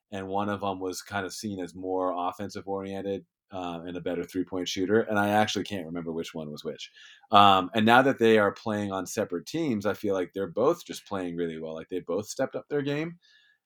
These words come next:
Um, so I, I actually, I can't answer the question <laughs> about which one am I more like. I can give,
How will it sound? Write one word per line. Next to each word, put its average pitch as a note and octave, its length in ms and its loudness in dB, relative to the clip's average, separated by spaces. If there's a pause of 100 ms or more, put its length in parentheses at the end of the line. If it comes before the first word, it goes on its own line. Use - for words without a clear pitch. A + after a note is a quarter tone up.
Um, G#2+ 500 6 (120)
so B2+ 180 8
I, B2+ 180 10
I C3 260 8
actually, C3 420 6
I G#2+ 180 6 (140)
can't A#2+ 240 -2
answer G#2 260 -4
the F2+ 100 -6
question - 440 -4
<laughs> C#3 60 -6
about A#2 220 4
which - 180 -4
one B2 120 -2
am A2 120 -2
I G2+ 160 0
more G2+ 260 -4
like. G2 320 -2 (340)
I A2+ 80 2
can A#2 220 2
give, A#2 340 4